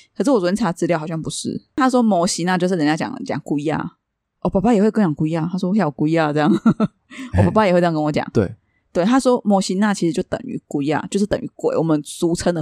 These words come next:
Speaker 1: 鬼。只是因为他是在，他是在山里面出现的，我们就会习惯称为模型那，但其实他就是鬼，他并不是山精那一类的东西。
Speaker 2: 因为我要再讲回去，就是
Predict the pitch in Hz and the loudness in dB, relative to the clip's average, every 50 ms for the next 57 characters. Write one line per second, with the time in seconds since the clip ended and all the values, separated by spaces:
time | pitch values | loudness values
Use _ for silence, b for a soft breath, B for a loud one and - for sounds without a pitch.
0 | 170 _ - - - - - - B B B B B B - 190 202 262 254 262 | -6 _ -6 -8 -8 -6 -8 -14 B B B B B B -2 0 0 2 2 4
1 | 262 302 262 220 220 226 196 - 214 190 175 - - _ _ _ _ _ _ _ | 4 4 4 2 0 0 0 0 -2 -2 -2 -4 -8 _ _ _ _ _ _ _
2 | _ - - 240 208 220 - - 220 180 - 214 190 185 170 170 - 139 - - | _ -6 -2 -2 -2 -2 0 -2 -2 -2 0 -2 -2 -2 -2 0 0 -2 -2 -4
3 | - - - - - 160 180 180 160 147 - - 170 165 151 - - 147 139 139 | -8 -8 -6 -2 -2 0 0 0 -2 -2 0 0 0 0 0 0 -2 -4 -4 -4
4 | 160 - - 151 - - - _ _ _ - - 160 - - - - 156 143 - | -4 -2 -4 -2 -2 -4 -6 _ _ _ -2 0 0 0 -2 -4 -4 -4 -2 -2
5 | 143 - 175 170 175 - - - - 277 - - 185 151 143 - - 147 151 135 | -2 0 2 2 0 0 -4 -8 -10 -10 -4 -2 -2 -2 -2 -4 -4 -2 -2 -2
6 | - 143 - - - - 135 139 - B B B B - 262 254 254 - - - | -2 -4 -6 -6 -4 -2 -2 -4 -4 B B B B 0 0 0 0 -2 -6 -4
7 | - 180 180 233 - - 156 165 - - 208 185 180 156 185 170 151 156 - - | -2 -2 0 0 0 0 -2 -2 -4 -4 -2 -2 -2 2 2 2 2 0 0 -4
8 | 151 - - - 127 - - 190 - _ - 240 269 254 277 240 180 170 175 180 | -6 -4 -2 -2 -2 -2 -2 -8 -14 _ -2 -2 0 2 2 0 2 0 -2 -2
9 | - 160 156 160 143 147 143 147 139 127 120 107 110 165 196 226 208 - 165 131 | -2 -2 -2 0 0 0 0 0 0 -2 0 2 4 6 6 6 4 2 2 2
10 | 117 - 180 _ _ - - 151 135 - 151 123 - _ _ _ - - 123 104 | 2 2 0 _ _ 2 4 4 4 6 4 4 4 _ _ _ -6 0 0 2
11 | 90 90 90 90 87 87 101 101 101 104 117 127 127 120 120 123 113 117 123 120 | 2 2 0 0 0 2 4 4 4 4 2 2 0 2 2 2 2 2 2 0
12 | - | 0